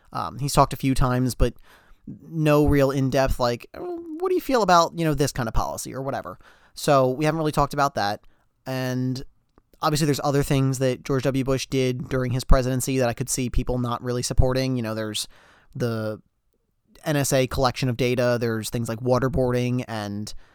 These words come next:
other, people have called him a war criminal because of sort of the things that we've done that have broken Geneva Convention and things that are seen as not okay, and bombing terrorist families and things like that. Things that Trump has suggested, but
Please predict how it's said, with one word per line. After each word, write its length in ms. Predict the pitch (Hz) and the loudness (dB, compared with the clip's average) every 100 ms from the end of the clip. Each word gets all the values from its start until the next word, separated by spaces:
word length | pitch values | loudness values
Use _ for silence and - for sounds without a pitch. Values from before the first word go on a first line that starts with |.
| _ - _ _ - | _ -20 _ _ -2
other, 520 | 147 139 135 131 127 120 _ - 156 - 466 - | 0 2 2 2 -2 -4 _ -16 -14 -12 -6 8
people 180 | 214 202 | 8 8
have 80 | 190 | 6
called 160 | 190 | 6
him 80 | 165 | 6
a 60 | 165 | 4
war 240 | 135 143 | 6 4
criminal 460 | - 160 151 143 139 | 6 4 4 4 4
because 280 | 143 147 135 | 2 0 0
of 100 | 123 | 2
sort 180 | 143 | 2
of 60 | 131 | 2
the 60 | 123 | 2
things 240 | 135 123 | 0 0
that 60 | 135 | 0
we've 160 | 123 | 0
done 240 | 139 127 127 | 2 2 4
that 80 | |
have 100 | 123 | 4
broken 400 | - 135 123 127 | 8 8 6 0
Geneva 320 | 120 123 123 123 | 0 0 -2 -2
Convention 560 | 123 123 120 127 120 | -2 -2 -2 -2 -2
and 380 | 117 123 113 113 - - _ - _ _ - | -2 -4 -4 -6 -10 -20 _ -20 _ _ 2
things 280 | 147 139 | 4 4
that 120 | 123 131 | 2 2
are 200 | 135 131 | 2 0
seen 420 | - 147 131 127 131 | 0 0 2 0 -2
as 600 | 127 123 120 117 - - - _ _ | -2 0 -2 -2 -6 -8 -18 _ _
not 220 | 147 139 | 0 2
okay, 360 | 127 120 156 104 | 2 2 0 -2
and 120 | 110 | -4
bombing 320 | 120 120 123 | -2 0 -2
terrorist 400 | 120 131 120 113 | -2 0 0 -2
families 460 | - 127 120 110 107 | 0 0 0 -2 -6
and 100 | 117 | -6
things 180 | 117 113 | -6 -6
like 140 | 120 | -6
that. 220 | 113 95 | -4 -4
Things 160 | 175 170 | -4 0
that 180 | 175 - _ | 0 -2 _
Trump 220 | - 160 135 | 0 4 4
has 100 | - | 2
suggested, 500 | 120 110 104 123 117 | -2 -2 -4 -8 -6
but 200 | 123 | -6